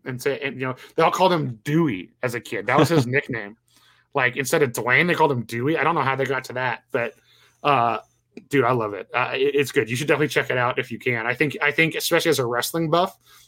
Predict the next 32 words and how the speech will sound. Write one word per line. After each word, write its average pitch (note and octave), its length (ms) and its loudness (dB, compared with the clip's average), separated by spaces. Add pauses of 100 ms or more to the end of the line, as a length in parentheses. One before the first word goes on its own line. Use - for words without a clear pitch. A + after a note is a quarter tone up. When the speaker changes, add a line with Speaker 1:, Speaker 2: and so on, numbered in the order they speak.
Speaker 1:
you'll C3+ 100 -2
find, C#3 200 0
like, C3+ 120 -2
a C3 40 -2
lot A#2+ 260 0
of A2 80 -2
humor A2+ 360 -6
in G2+ 100 -18
it. G#2+ 100 -20 (640)
Speaker 2:
Yeah. G#2+ 300 2 (600)
Hell A2 180 0
yeah, A2 180 0
man. G#2+ 220 -2
Speaker 1:
Yeah. A2 220 -4 (120)
Speaker 2:
I, A#2+ 40 0
I - 20 2
can't A#2 260 4
wait A#2 160 6
to B2 80 0
check G#2+ 300 4
that G#2+ 120 4
out. G#2+ 140 6
Another B2 320 6
thing C3+ 320 6
wrestling A#2+ 460 6
related G#2+ 480 4
that G#2 100 4
I'm G#2 140 0
definitely G#2+ 380 2
looking G#2 200 -2
forward A2 340 4
to, G#2+ 300 4